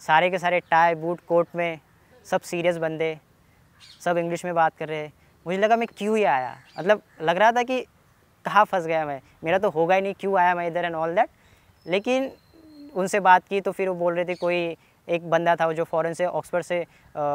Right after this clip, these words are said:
बैचलर्स करके आया था, मास्टर्स करके आया था। उसके बाद एक बंदा था तो आईआईटी से था।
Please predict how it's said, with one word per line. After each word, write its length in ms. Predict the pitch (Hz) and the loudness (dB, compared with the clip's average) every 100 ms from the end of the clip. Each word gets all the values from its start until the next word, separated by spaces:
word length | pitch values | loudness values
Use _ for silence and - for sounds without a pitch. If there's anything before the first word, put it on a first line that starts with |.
| 143 139 - 90 - - 165 | -2 -4 -10 -16 -18 -20 0
बैचलर्स 340 | 151 - 175 | 0 0 -4
करके 220 | 170 160 | -6 -2
आया 160 | 156 156 | 0 0
था, 120 | 156 | -4
मास्टर्स 460 | 151 147 - 165 - | -6 -8 -8 -12 -6
करके 100 | 156 | -4
आया 200 | 147 147 | -4 -4
था। 240 | 151 147 - - _ | -8 -8 -14 -20 _
उसके 200 | 160 185 | -6 2
बाद 260 | 180 175 170 | 6 6 6
एक 120 | 160 | 0
बंदा 240 | 165 165 | 0 0
था 140 | 160 160 | 0 0
तो 260 | 170 170 160 | 0 0 2
आईआईटी 340 | 151 160 160 | 4 4 0
से 140 | 160 165 | -8 -8
था। 200 | 151 | -8